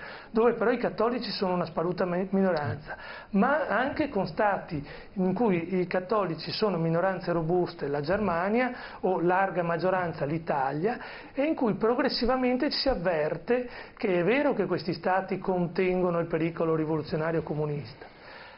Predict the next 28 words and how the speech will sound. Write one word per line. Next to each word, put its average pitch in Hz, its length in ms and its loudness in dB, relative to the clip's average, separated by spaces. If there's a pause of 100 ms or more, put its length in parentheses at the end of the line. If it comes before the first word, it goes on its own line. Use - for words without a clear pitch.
(400)
ma 233 160 4
vanno 226 340 4
anche 214 300 2
sopprimendo 208 640 2
gli 254 100 2
spazi 180 560 0
per 196 180 0
la 165 140 0
Chiesa 170 380 0
e 247 40 2
per 190 120 0
la 156 100 0
sua 156 200 -2
azione 180 460 0
di 165 140 0
evangelizzazione 160 1040 2
e 202 120 0
di 156 100 -2
trasformazione 160 720 0
in 160 60 0
chiave 185 280 2
cattolica - 640 -6 (440)
dell'intera 190 480 2
popolazione 175 640 0
e - 20 0
dello 165 180 2
Stato 156 320 -4
stesso. - 460 -10